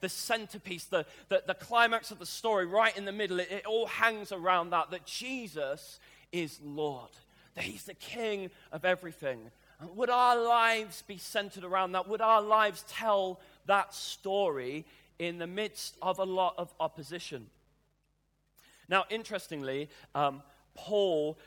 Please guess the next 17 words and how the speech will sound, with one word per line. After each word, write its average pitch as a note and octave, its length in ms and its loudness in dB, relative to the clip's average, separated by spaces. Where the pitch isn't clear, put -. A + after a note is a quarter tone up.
kind E3+ 220 -2
of, D3+ 140 -2
as D#3+ 160 0
I D#3 40 -12
say, E3 260 -4
writes E3+ 680 0
from C#3 200 -6
prison, D3+ 600 -4
and D#3+ 200 -2
you'd D#3+ 120 -10
think, D#3+ 300 -4
"Well, D3+ 360 0
that's F3 340 0
not E3+ 300 0
really E3+ 380 -2
that E3+ 280 2
encouraging, D#3 760 -2